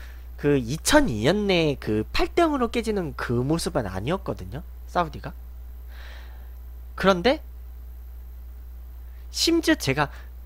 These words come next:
그 중학교 삼 학년 때 그 경기를 아직까지 기억을 하고 있다는 건 그만큼 임팩트가 강렬했던 거거든요. 독일이 너무 임팩트가 강렬했기 때문에 그때는 사우디가 팔 대 영으로 깨지는 게 참 불쌍하다 싶었는데,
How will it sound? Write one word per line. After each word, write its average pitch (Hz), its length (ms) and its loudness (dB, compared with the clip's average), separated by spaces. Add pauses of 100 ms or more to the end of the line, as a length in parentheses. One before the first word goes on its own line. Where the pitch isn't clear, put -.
(520)
그 95 340 -2 (460)
중학교 208 500 2
삼 330 240 -2
학년 403 220 2
때 233 360 4
그 143 200 -2
경기를 127 420 -4
아직까지 277 500 0
기억을 123 340 -4
하고 175 140 -2
있다는 180 260 -2
건 135 120 -6
그만큼 131 500 -4 (360)
임팩트가 110 540 -4
강렬했던 180 680 -2
거거든요. 90 680 -4 (640)
독일이 170 680 8
너무 120 220 4
임팩트가 143 440 -2
강렬했기 135 500 0
때문에 117 280 -2
그때는 107 440 -6 (920)
사우디가 254 560 4
팔 - 180 -2
대 - 140 2
영으로 233 220 0
깨지는 233 300 -2
게 - 80 -8
참 156 200 -8
불쌍하다 156 640 -2
싶었는데, 135 600 -4